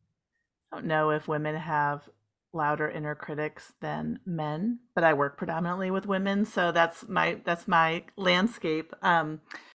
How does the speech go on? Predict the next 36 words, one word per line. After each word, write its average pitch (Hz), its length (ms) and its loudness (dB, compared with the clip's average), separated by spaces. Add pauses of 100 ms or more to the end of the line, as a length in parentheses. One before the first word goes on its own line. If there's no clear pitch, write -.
(260)
I 254 100 8
thought 277 200 4
I 302 60 6
was 269 160 2
aware 196 240 4
of 175 100 -4
my 175 140 0
inner 170 180 -2
critic. 185 400 -4
I 196 80 0
mean, 220 140 6
I 214 80 6
thought 233 220 4
I 220 340 2
had 196 160 2
a 185 80 4
great 196 380 2
mindfulness 196 580 2
practice 170 720 -4
and 175 180 -2
was 170 200 -2
aware 165 340 0
of 160 160 -2
my 156 140 0
thoughts, 202 560 -2
and 170 180 -4
it's 165 280 -6
a 180 80 -2
lot 165 300 4
like, 165 360 -2
um, 147 320 -2 (380)
nervous 170 340 0
system 147 480 -6
regulation, 156 680 -2
is 147 120 -6
that 147 360 -4